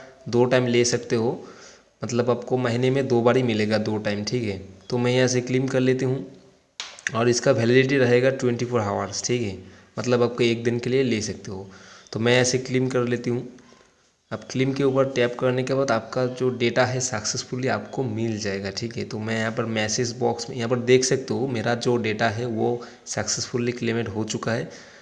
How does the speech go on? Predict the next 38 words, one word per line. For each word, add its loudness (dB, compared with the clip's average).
यहाँ 6
से 0
thirty 4
minutes 2
दिखा 2
रहा 6
है, 4
लेकिन 0
thirty 0
minutes 2
नहीं 4
लगता 2
है, -2
thirty -2
minutes 0
के 0
अंदर 0
ही 4
आपको -2
दे 4
दिया 2
जाता -2
है, -2
ठीक -4
है। -6
तो 0
मैं 6
एक 2
बार 6
आपको 4
message 2
box 4
में 0
दिखाने -2
वाला 0
हूँ, -4
ठीक -14
है। -14